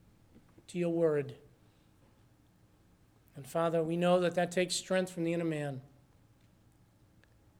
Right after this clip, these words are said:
We thank you and praise you that while we were enemies, Christ died for us. While we were sinners, Christ died for us.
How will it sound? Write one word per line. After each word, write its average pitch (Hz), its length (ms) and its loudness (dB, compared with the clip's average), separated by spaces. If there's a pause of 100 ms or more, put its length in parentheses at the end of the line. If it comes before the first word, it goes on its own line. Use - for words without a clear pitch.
(400)
We 185 80 -4
thank 214 300 6
you 214 100 4
and 190 120 4
praise 208 360 6
you 220 80 4
that 185 180 2
while 202 320 8
we 214 100 8
were 202 180 4
enemies, 214 920 2 (760)
Christ 175 340 -2
died 165 260 2
for 143 160 -8
us. - 340 -8 (920)
While 220 300 10
we 254 80 8
were 247 120 8
sinners, 247 800 6 (880)
Christ 196 460 0
died 190 340 0
for 143 180 -6
us. - 520 -14